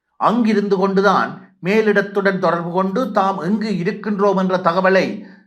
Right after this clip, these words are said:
சங்கேத மொழியில் தெரிவித்தனர். அவர்கள் அடுத்ததாக என்ன செய்ய வேண்டும் என்ற வழிநடத்தலும் மேலிடத்திலிருந்து கிடைக்கத் தொடங்கியது. ஹெலி தாக்குதல்.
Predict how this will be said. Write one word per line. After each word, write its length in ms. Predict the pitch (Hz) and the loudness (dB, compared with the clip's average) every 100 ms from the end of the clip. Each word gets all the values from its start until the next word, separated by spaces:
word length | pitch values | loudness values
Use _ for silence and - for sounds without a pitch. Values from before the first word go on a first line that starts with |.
| _ | _
சங்கேத 600 | - 190 240 247 233 196 | 0 2 2 0 2 2
மொழியில் 400 | 175 180 170 160 | 2 0 -2 -2
தெரிவித்தனர். 840 | 170 160 151 165 156 147 - - _ _ _ _ | -2 -2 -6 -4 0 0 -2 -16 _ _ _ _
அவர்கள் 340 | - 202 254 254 | 0 2 2 2
அடுத்ததாக 640 | 170 190 190 208 202 196 | 2 0 -2 2 2 4
என்ன 240 | 170 185 208 | 0 0 -2
செய்ய 300 | - 180 190 | -2 -2 0
வேண்டும் 280 | 185 180 180 | 0 0 -2
என்ற 360 | 175 170 160 | -2 2 2
வழிநடத்தலும் 840 | 143 156 185 180 175 180 202 240 202 | 4 2 2 2 0 0 0 0 0
மேலிடத்திலிருந்து 800 | 185 185 175 185 175 165 175 196 | 0 2 0 -2 -4 -2 -2 -2
கிடைக்கத் 480 | 180 165 175 147 | -2 -2 -2 -2
தொடங்கியது. 840 | 156 147 147 143 143 143 - - _ _ _ _ _ _ _ _ _ _ _ _ _ _ _ _ _ | 0 -2 -2 -2 0 0 -2 -14 _ _ _ _ _ _ _ _ _ _ _ _ _ _ _ _ _
ஹெலி 460 | - 175 202 - - | -4 -2 0 -2 0
தாக்குதல். 800 | 147 139 - 147 135 110 - | 2 2 -2 -2 -2 -2 -10